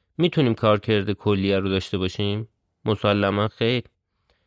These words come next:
عملکرد کلیه خیلی فراتر از جمع عملکرد تک تک سلول‌های تشکیل دهنده اونه.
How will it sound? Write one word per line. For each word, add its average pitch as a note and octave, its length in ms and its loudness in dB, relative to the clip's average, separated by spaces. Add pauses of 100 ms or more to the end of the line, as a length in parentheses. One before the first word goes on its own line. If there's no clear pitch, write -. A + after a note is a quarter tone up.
(200)
عملکرد D3 580 2
کلیه B2 440 0
خیلی B2+ 520 2
فراتر G#2 460 2
از F#2 160 0
جمع F#2+ 300 0
عملکرد G2+ 800 0
تک F#2+ 260 -2
تک G#2+ 240 -2
سلول‌های G2+ 680 -2
تشکیل G#2 400 -2
دهنده F#2+ 340 2
اونه. F#2 380 -4